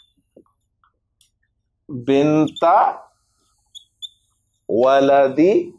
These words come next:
ही। Clear हो गया जी? तो अल्हम्दुलिल्लाह, जितने भी मुरक्कबात नाकिसा थे, उनके जितने भी shades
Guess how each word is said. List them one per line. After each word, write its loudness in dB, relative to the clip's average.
ही। -4
Clear 4
हो 2
गया 2
जी? 0
तो -12
अल्हम्दुलिल्लाह, 2
जितने 0
भी 2
मुरक्कबात 0
नाकिसा 0
थे, 0
उनके -2
जितने 0
भी 2
shades 0